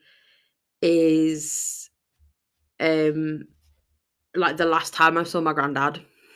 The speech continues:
Um, 'cause I think that I kn-, knew it was gonna be the last time,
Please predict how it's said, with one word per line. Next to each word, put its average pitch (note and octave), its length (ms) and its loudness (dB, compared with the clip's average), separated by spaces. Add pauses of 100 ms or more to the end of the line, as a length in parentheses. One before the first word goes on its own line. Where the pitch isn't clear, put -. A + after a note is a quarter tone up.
(880)
Um, D3 400 0
'cause F3 140 -6
I F3 80 4
think E3+ 500 -2
that D#3+ 420 0 (1400)
I F3 140 4
kn-, E3 340 -2 (180)
knew F3+ 880 2 (800)
it G3 160 6
was A3 160 6
gonna G#3 220 2
be G#3+ 100 6
the G3 100 2
last G3+ 280 0
time, G#3 520 2